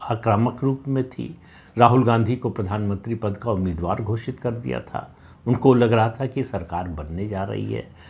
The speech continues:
कांग्रेस के नेतृत्व में गठबंधन की सरकार एक बार बनेगी, जिस तरह से दो हज़ार चार में बनी थी।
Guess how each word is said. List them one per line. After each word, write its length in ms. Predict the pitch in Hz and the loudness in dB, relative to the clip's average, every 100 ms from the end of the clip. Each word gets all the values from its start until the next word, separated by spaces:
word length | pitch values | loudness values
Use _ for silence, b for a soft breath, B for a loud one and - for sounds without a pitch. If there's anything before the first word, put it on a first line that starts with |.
| B - | B 4
कांग्रेस 360 | 113 117 131 | 6 6 4
के 120 | - | 2
नेतृत्व 440 | 101 101 107 113 127 | 2 2 0 -4 -2
में 180 | 135 135 | -2 0
गठबंधन 560 | 113 113 101 101 110 113 | 2 2 2 4 2 0
की 120 | 117 | -2
सरकार 540 | 113 92 - 107 - b b 131 | -4 -4 0 0 -2 b b 0
एक 200 | 120 107 | 2 4
बार 140 | 107 | 4
बनेगी, 540 | 95 95 107 101 170 175 B - | 4 0 0 0 -2 -2 B -2
जिस 180 | 117 - | -2 2
तरह 200 | 110 101 | 0 0
से 240 | - 175 | -2 -4
दो 280 | 156 104 95 | -2 0 0
हज़ार 320 | 90 104 107 - | 2 0 -2 -2
चार 220 | 151 151 | -2 -2
में 180 | 110 78 | -4 -4
बनी 220 | 67 65 | -6 -10
थी। 300 | - - | -14 -18